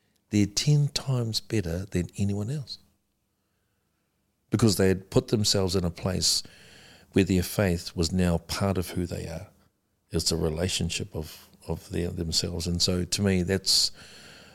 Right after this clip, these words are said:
really where it all comes, where it comes from as well. But the other thing I think is really important, your faith teaches you that, um,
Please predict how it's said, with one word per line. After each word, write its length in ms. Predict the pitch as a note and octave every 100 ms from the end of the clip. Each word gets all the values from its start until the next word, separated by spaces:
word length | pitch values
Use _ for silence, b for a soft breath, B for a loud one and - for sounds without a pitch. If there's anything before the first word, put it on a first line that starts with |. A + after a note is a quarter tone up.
| B G2
really 240 | A2 G#2
where 220 | F2 F#2
it 100 | F2+
all 140 | F2+ D#2+
comes, 640 | - G2 G#2+ - - - -
where 200 | G2 E2+
it 120 | F2
comes 300 | - G2 A2
from 140 | - E2
as 180 | D2+ F2+
well. 280 | E2+ F#2+ - b b b b b -
But 120 | G2
the 80 | B2
other 100 | E3
thing 180 | C#3+ A#2
I 120 | F#2
think 200 | G#2+ F#2
is 160 | E2+
really 160 | G#2 F2+
important, 400 | E2+ - G2+ F#2
your 120 | F2+
faith 260 | - G2 F2+
teaches 420 | G2+ F#2+ F2 D#2
you 120 | F2
that, 360 | F2 F2 - -
um, 320 | E2 F2+ F#2